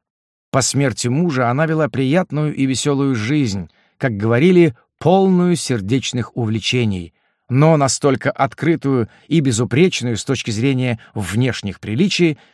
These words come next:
что она оставалась, так сказать, арбитром руанского общества. Госпожа Беннегон обзаводилась друзьями сердца исключительно в судебном ведомстве.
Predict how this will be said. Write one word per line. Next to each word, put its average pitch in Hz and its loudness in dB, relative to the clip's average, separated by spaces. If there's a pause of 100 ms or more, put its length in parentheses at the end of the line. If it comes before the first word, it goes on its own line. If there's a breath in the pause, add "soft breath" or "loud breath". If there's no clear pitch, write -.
(120)
что - 0
она 156 4
оставалась, 156 0
так 127 -4
сказать, - -4 (220 loud breath)
арбитром 143 0
руанского 113 0
общества. - -4 (480)
Госпожа 135 0
Беннегон 110 2 (320 soft breath)
обзаводилась 139 2
друзьями 123 0
сердца 180 -2
исключительно 175 -2
в - -8
судебном 107 -4
ведомстве. 87 -8